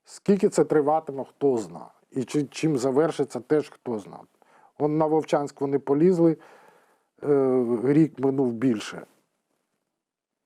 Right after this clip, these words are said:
Мали успіх? Ні. Але витіснити їх звідти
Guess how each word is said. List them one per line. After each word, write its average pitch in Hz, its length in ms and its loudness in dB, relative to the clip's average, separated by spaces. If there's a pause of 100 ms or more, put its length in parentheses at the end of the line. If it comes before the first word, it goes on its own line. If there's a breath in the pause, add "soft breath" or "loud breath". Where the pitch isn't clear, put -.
(260)
Мали 175 280 2
успіх? - 520 -6
Ні. 131 240 -4
Але 147 240 4
витіснити 165 640 0
їх 120 180 -2
звідти 104 540 -8